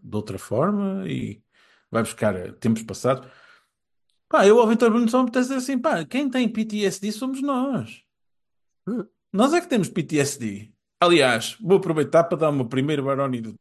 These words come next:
Speaker 1: todos. É a merda dos assobios.
Speaker 2: Oh,
Speaker 1: Metam os
Speaker 2: foda-se,
Speaker 1: assobios
Speaker 2: já ia,
Speaker 1: no
Speaker 2: já ia
Speaker 1: cu.
Speaker 2: dizer isso,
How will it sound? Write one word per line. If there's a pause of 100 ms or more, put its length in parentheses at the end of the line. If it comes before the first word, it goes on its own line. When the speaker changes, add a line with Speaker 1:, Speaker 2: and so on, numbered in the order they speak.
(160)
Speaker 1:
todos.
É
a
merda
dos
assobios. (300)
Speaker 2:
Oh,
Speaker 1:
Metam
os
Speaker 2:
foda-se,
Speaker 1:
assobios
Speaker 2:
já
ia,
Speaker 1:
no
Speaker 2:
já
ia
Speaker 1:
cu.
Speaker 2:
dizer
isso,